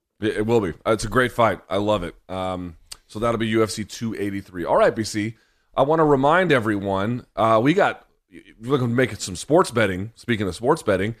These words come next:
we're not U F C fighters. We're good to go. And U F C two eighty is here. You can, of course, get closer to the Octagon with the DraftKings Sportsbook, the official sports betting partner of the U F C. Right now, B C,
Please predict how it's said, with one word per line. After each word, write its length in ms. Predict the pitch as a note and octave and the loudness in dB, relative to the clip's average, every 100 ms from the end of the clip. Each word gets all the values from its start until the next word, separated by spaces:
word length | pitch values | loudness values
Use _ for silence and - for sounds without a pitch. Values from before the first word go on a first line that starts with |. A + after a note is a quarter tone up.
| _ _ | _ _
we're 140 | - G3 | 2 4
not 180 | G3 B2+ | 4 2
U 120 | B2+ | 2
F 80 | A2 | 2
C 120 | A2+ | 0
fighters. 440 | A#2 G#2+ G#2+ A2+ - - | 2 4 2 -2 -8 -2
We're 160 | C3+ | 0
good 240 | E3+ C#3 A#2+ | 4 2 2
to 80 | |
go. 540 | G2+ A#2+ C3 F#2+ F2 - _ _ _ - | 0 2 4 4 0 -4 _ _ _ -6
And 180 | G#2+ G2 | -4 2
U 180 | C#3 | 6
F 120 | F3+ D3+ | 6 4
C 180 | D#3 D3 | -2 -4
two 240 | - D#3 | -2 -2
eighty 300 | A2+ B2+ B2 | 2 2 2
is 140 | A#2 - | -2 -2
here. 260 | B2+ A2 | -2 0
You 140 | F#2 B2 | 0 -2
can, 220 | C#3 B2+ | -2 -2
of 60 | A2 | 0
course, 280 | C3 B2+ | 0 0
get 320 | F#2 F#2 G#2+ - | -2 -2 -2 -2
closer 680 | - B2+ D#3 E3 G#2 D#2 - _ _ | -4 4 4 4 -2 -6 -8 _ _
to 100 | B2 | -6
the 160 | G#2 | -4
Octagon 540 | F#2 B2+ - G#2 G#2 F#2 | 0 0 0 -4 -2 -2
with 100 | F#2 | -4
the 60 | F2+ | -6
DraftKings 640 | D#2+ A2+ A#2+ - A#2 G#2 | 0 0 0 -4 -6 -6
Sportsbook, 520 | - A#2 - G2+ F#2 - _ _ | -2 -2 0 -2 -4 -6 _ _
the 420 | G2+ A#2 G#3 A#2 - | -4 2 2 0 -4
official 340 | G2 C3 A#2 | -2 -2 -2
sports 300 | G#2+ B2 B2 | -4 -2 -2
betting 220 | A2 A2 | 0 0
partner 240 | G2+ A2+ A2 | 0 0 0
of 80 | F#2 | -2
the 80 | |
U 120 | G2+ G#2 | -2 -2
F 60 | |
C. 160 | - G#2+ | -2 -4
Right 260 | G2 C3 | 0 0
now, 300 | D#3+ C#3 B2+ | 2 2 2
B 160 | B2 A#2+ | 0 -4
C, 320 | G#2+ G#2 G2+ | -2 -4 -4